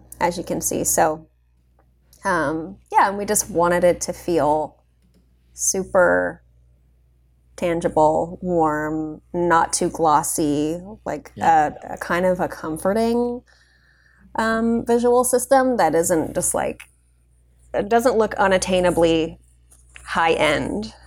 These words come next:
Speaker 1: Um,
Speaker 2: Yes.
Speaker 1: yeah. So, so yeah.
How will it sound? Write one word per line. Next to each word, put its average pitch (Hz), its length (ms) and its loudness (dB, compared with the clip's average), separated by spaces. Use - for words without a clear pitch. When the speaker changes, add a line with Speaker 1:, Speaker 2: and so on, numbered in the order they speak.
Speaker 1:
Um, - 320 0
Speaker 2:
Yes. - 260 -8
Speaker 1:
yeah. - 400 0
So, 240 480 0
so 403 180 0
yeah. - 220 2